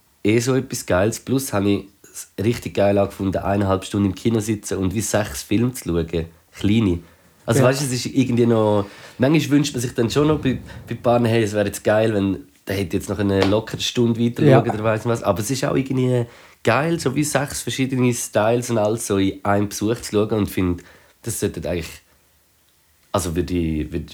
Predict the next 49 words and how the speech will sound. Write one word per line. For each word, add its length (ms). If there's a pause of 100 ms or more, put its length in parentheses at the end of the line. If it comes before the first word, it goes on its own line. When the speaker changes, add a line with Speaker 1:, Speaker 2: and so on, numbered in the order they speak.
(160)
Speaker 1:
sollte 260
man 80
eigentlich 140
noch 100
fast 200
mehr 340
mal 160
besuchen, 320
oder 100
sollte 260
man 120
einfach 120
mehr 200
machen, 320
so, 400
so 200
Sachen 400
auch 80
mal 100
ins 120
Kino 480
schauen 380
und 160
gar 160
nicht 160
immer 180
nur 180
irgendwie 640 (920)
Blockbusters, 720
wobei 200
ich 160
die 140
auch 140
gerne 220
ins 100
Kino 220
gehe 200
schauen. 300 (500)
Speaker 2:
Ja, 240
fa-, 240
also 200
das 140
Ding 280
ist, 240 (420)
das 220
Speaker 1:
Kino 380
liebe 300
ich 80
sowieso. 440